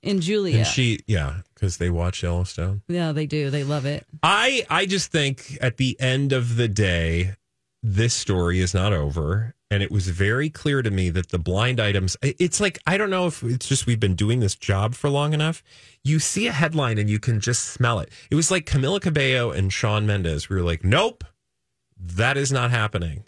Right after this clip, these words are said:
Speaker 1: Yeah, and we haven't heard about them and their relationship in at least,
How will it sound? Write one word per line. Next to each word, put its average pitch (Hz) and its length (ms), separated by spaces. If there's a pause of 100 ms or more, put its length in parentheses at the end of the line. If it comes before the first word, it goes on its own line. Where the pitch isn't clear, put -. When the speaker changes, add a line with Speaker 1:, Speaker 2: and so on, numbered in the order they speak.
Speaker 1:
Yeah, 285 260
and 247 100
we 269 120
haven't 262 220
heard 302 440
about 190 400
them 156 320
and 165 100
their 165 120
relationship 180 720
in 175 240 (100)
at 190 280
least, 226 540